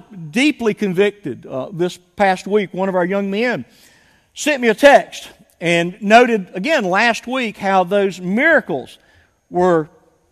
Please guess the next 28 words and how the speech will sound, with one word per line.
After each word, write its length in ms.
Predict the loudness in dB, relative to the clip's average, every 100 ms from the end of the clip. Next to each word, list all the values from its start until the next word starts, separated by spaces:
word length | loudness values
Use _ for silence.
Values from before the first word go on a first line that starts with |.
| _ _
intrinsically 760 | -10 0 4 4 4 0 0 0
and 80 | 0
essentially 600 | -4 -2 -2 -2 -2 -2
associated 680 | -2 -2 -2 -2 -2 -2
with 160 | -8 -8
what? 320 | -6 -6 -10 _ _ _ _ _ _ _ _ _ _ _ _ -20
With 140 | -18
prayer. 320 | -14 -14 -16 _ _ _ _ _ _ _ _
And 100 | 2
I 140 | 4 6
didn't 240 | 4 4
make 180 | 0 0
much 380 | -2 -2 -4 -14
mention 560 | -8 -6 -6 -6 -8 -10 _ _ -4
of 220 | -2 0
it. 140 | -4 -10 _ _ _ _ _ _
And 260 | 0 2 2
then 360 | 4 2 2
this 160 | -4 0
young 180 | 0 2
man 180 | 2 2
said, 240 | 2 2
"And 320 | 0 -2 -4
we 240 | 0 2 4
need 340 | 2 2 -2
to 260 | -2 -2 -4 _ _ _ _
pray." 420 | 0 4 6 4 -8 _ _ _ _ _ _ _ _ _ _
Now, 360 | 2 4 2